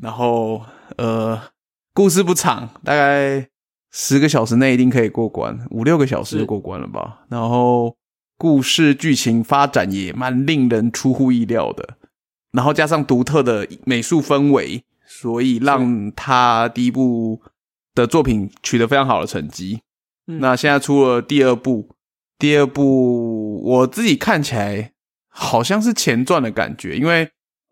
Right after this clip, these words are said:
Speaker 1: 呃，反正第一部结束的时候，女，那个主角就到了一个地方嘛，就是感觉不会离开那个地方了。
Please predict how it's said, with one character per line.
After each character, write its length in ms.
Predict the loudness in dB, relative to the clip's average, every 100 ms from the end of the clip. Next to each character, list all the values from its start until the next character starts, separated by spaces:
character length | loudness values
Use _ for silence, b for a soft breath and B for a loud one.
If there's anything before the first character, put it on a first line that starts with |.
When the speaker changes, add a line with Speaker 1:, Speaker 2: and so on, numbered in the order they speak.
| -12
Speaker 1:
呃， 400 | -4 -2 0 0 0
反 180 | 2
正 100 | 0
第 240 | 0 0 2
一 40 |
部 180 | 2 0
结 200 | 2 0
束 200 | 2 2
的 60 | 4
时 40 |
候， 120 | 4
女， 280 | 4 2 0 _ -20 -20 -16
那 120 | -6 0
个 220 | 2 0
主 180 | 0 0
角 240 | 0 0
就 120 | -2
到 260 | 0 0 -2
了 100 | -2
一 80 | -4
个 120 | -6
地 180 | -6 -8
方 260 | -8 -12
嘛， 240 | -10 -12 -8
就 100 | -4
是 160 | 0 0
感 200 | 0 0
觉 100 | 0
不 160 | 0 2
会 60 |
离 140 | 2 0
开 140 | -2
那 100 | -2
个 80 | -2
地 160 | -4
方 200 | -6 -6
了。 80 | -6